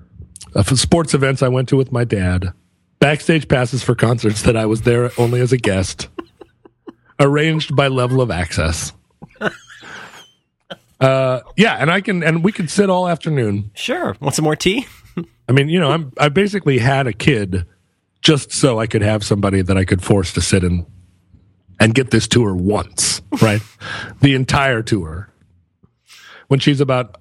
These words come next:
Speaker 1: eleven years old, I'm gonna be like, "Okay, time to get to know Daddy."
Speaker 2: I'm not, uh, <clears throat> operating anywhere near your level, but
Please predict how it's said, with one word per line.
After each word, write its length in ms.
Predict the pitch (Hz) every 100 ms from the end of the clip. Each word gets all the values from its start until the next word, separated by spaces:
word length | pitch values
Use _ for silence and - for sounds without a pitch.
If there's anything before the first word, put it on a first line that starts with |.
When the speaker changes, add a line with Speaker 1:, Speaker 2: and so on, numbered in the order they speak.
| 95
Speaker 1:
eleven 320 | 127 127 131 127
years 220 | 127 113
old, 280 | 98 87 92
I'm 100 | 98
gonna 100 | 98
be 100 | 98
like, 200 | 95 87 -
"Okay, 360 | 160 - 87 82 - _ _ - - - -
time 180 | 147 160
to 60 |
get 140 | 147 -
to 80 |
know 140 | 127 120
Daddy." 440 | 113 92 87 82 - - - - - - - - - - - - - - - - - - -
Speaker 2:
I'm 180 | 202
not, 200 | 226 180
uh, 240 | 151 127 110 -
<clears throat> 320 | 196 156 143
operating 380 | 151 170 143 143
anywhere 260 | 143 127
near 160 | 120 127
your 100 | 123
level, 320 | 110 113 101
but 180 | 101 107